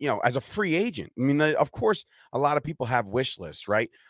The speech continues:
I see a lot of news and new little, little chirps about the Honey Badger, right? We've always wanted to s-, uh, solidify the safety position.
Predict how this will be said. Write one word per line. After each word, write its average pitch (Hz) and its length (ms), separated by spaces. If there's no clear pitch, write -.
I 131 80
see 147 200
a 113 80
lot 131 380
of 131 100
news 123 540
and 113 180
new 123 160
little, 113 320
little 120 200
chirps - 420
about 117 280
the 120 80
Honey 120 180
Badger, 76 440
right? 110 280
We've 101 180
always 120 260
wanted 117 240
to 107 60
s-, - 260
uh, 107 80
solidify 120 640
the 107 80
safety 113 300
position. 120 440